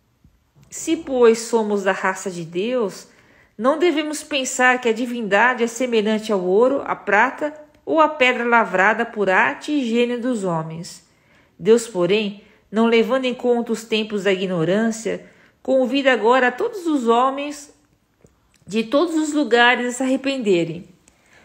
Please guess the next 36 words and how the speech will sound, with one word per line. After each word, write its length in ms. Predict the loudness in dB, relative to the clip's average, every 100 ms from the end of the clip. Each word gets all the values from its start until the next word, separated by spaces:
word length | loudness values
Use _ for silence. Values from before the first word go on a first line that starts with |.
| _ 4
porquanto 520 | 4 6 2 2 0
fixou 540 | -6 -6 -2 0 2
o 40 | 0
dia 360 | -2 -2 0
em 220 | -2 -4
que 120 | 2 4
há 120 | 4
de 160 | 4
julgar 340 | 0 4 4 4
o 60 |
mundo 320 | 2 0 0 -2
com 180 | -2
justiça, 800 | 0 -2 -2 -4 -4 -4 -4 -6 -8 _ _ _
pelo 220 | 4 4 4
ministério 640 | 0 -4 -2 4 4 4
de 100 | 0
um 140 | 0
homem 400 | 4 4 2 -4 -14 _ _ _
que 100 | -10
para 320 | 0 4 4 4
isso 300 | 2 -2 -2
destinou. 720 | -2 -2 -4 0 2 0 -6 _ _ _ _ _
Para 200 | 4 6
todos 600 | 6 4 4 4 2 -4
deu 200 | 2 4
como 240 | 4 2 0
garantia 960 | 4 4 2 -4 -6 -4 0 0 0 -8
disso 340 | -6 -4 -2 -2
o 40 |
fato 380 | 4 6 6 2
de 100 | -8
tê-lo 220 | 0 2
ressuscitado 760 | 4 0 -2 -6 -2 4 4 4
dentre 260 | -4 -4 -4
os 100 | -4
mortos. 680 | -2 -2 -2 -10 -14 -16